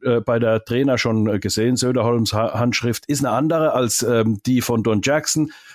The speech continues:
Don Jackson war viel, äh, ja, aggressiver im Vorcheck.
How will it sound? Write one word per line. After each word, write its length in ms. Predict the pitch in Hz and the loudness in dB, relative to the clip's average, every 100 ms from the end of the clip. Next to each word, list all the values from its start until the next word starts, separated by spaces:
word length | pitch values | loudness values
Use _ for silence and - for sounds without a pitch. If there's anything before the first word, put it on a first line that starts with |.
| - | -6
Don 120 | 110 | -4
Jackson 480 | 101 123 - - 117 | 0 -2 -2 0 2
war 200 | 110 107 | 2 2
viel, 400 | - 117 110 110 | 2 2 2 2
äh, 360 | 107 107 104 92 - _ _ _ | 2 2 2 0 -6 _ _ _
ja, 320 | 92 110 110 | -2 0 0
aggressiver 580 | 127 123 120 - 131 117 | -2 -2 -2 2 2 2
im 100 | 107 | 0
Vorcheck. 600 | - 123 143 - 147 143 | 2 0 0 0 -2 -2